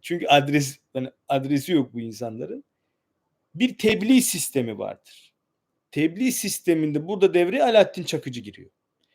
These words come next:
Çünkü aynı sistem bu yayını bir gün izliyorsa veya izliyorsa veya bir gün izleyecekse Sedat Peker için de geçerli.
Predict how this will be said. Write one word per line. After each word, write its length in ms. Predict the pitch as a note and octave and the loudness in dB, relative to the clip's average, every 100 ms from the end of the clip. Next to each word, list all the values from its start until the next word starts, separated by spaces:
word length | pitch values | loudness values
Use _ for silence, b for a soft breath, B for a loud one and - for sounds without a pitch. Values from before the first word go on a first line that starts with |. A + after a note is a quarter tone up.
| _ _ _ - | _ _ _ -12
Çünkü 460 | - A#3+ B3 - - | -2 0 0 -2 6
aynı 340 | F3 B3+ C4 | 8 8 2
sistem 600 | - F3 - C#3 F3 A#3+ _ _ - | -4 -6 -4 -2 -2 -4 _ _ -20
bu 260 | A#2+ C3+ G#3 | -12 -6 4
yayını 400 | G3+ G3+ G#3 F3 | 8 8 6 0
bir 80 | |
gün 180 | G3 G3+ | 0 -2
izliyorsa 580 | E3+ E3 E3+ G3+ G#3 D#3+ | -4 -6 -4 -2 0 2
veya 320 | D#3 E3 - - | 6 6 4 -6
izliyorsa 720 | D3 D3+ F3 A3 G3+ C#3+ D3 | -8 -6 -4 -4 -2 -2 4
veya 220 | E3+ E3+ | 6 4
bir 40 | |
gün 140 | E3 F#3 | 2 -4
izleyecekse 840 | F#3 E3 F3 G3 G3 - A3+ C#4+ _ _ _ | -4 -6 -6 -4 -4 -4 -6 -8 _ _ _
Sedat 460 | - - D#3 F#3 F#3+ | -4 4 8 8 8
Peker 240 | G3+ G3 | 4 6
için 260 | F#3+ F#3+ G3+ | 4 2 0
de 80 | D3+ | 0
geçerli. 420 | B2+ - G#2 | -2 -4 -14